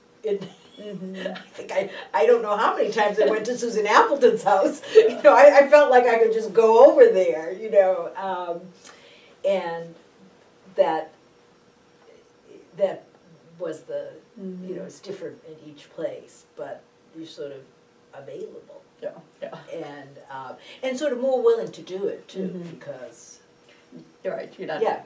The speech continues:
Speaker 2: you're not matching schedules, who's coming home when, and, yeah.
Speaker 1: Right, yeah,
Speaker 2: Yeah.
Speaker 1: right. So the, so in terms of what did I learn about the different institutions, couple, couple of things. One thing was,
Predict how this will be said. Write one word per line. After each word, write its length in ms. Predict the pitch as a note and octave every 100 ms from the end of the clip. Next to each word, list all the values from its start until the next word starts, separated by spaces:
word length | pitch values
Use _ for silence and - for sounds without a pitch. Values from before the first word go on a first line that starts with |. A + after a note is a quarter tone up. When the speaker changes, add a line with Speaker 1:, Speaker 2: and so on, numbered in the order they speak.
| -
Speaker 2:
you're 120 | F#3+
not 280 | E3+ D#3+ - G#3
matching 320 | E3 E3 F3+
schedules, 760 | - F3 D#3+ E3 D3 C#3+ D3+ -
who's 180 | F#3 -
coming 280 | F#3+ D#3 D#3+
home 260 | D3 D3
when, 340 | D3 D3 C#3+ D3+
and, 320 | C#3+ - G3
yeah. 200 | G#3+ E3+
Speaker 1:
Right, 240 | - - -
yeah, 220 | D3+ - - -
Speaker 2:
Yeah. 160 | -
Speaker 1:
right. 220 | - - - D#3+ -
So 260 | - A#3 A3
the, 400 | - G#3+ G3 - -
so 180 | - B3
in 140 | B3 A3+
terms 420 | D4+ D4+ D#4 C#4
of 320 | A#3 A3 -
what 380 | G3 G3 G3 G3
did 140 | F#3
I 160 | E3 D#3+ D#3
learn 320 | D#3+ D3+ D3
about 320 | - D#3 C#3
the 80 | D3
different 380 | C#3+ C#3+ D3 B2+
institutions, 640 | B2+ - - E3 - _ -
couple, 380 | - A3+ A3+ - _ _ -
couple 340 | F#3 F#3 G3
of 100 | G#3
things. 720 | _ - G3 - - _ - _ _ _ _ _ _ _
One 320 | F#3+ F#3 F#3+ G3+
thing 460 | - F3 E3 D#3
was, 560 | D3 C3 B2+ B2 -